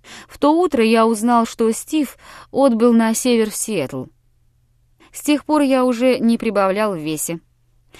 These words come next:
Жена заставила меня купить ему ошейник с ярлычком, а он через час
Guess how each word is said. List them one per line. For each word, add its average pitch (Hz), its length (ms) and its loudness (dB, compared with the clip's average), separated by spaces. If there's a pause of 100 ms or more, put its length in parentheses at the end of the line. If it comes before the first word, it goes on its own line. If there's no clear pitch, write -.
(180)
Жена 262 340 4
заставила 233 760 -2
меня 226 320 2
купить 233 400 -4
ему 214 280 -2
ошейник 208 520 -4
с - 100 -8
ярлычком, 226 640 -2 (440)
а 294 120 -2
он 381 220 0
через 294 260 0
час 339 320 -4